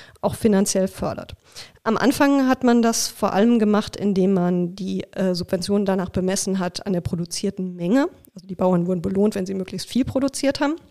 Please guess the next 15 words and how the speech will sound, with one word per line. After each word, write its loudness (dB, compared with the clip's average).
Und 0
da 2
ging 0
es -4
vor -8
allem -2
um -6
Masse 0
und -2
um -4
die -2
Menschen -6
satt -2
zu 0
kriegen. 0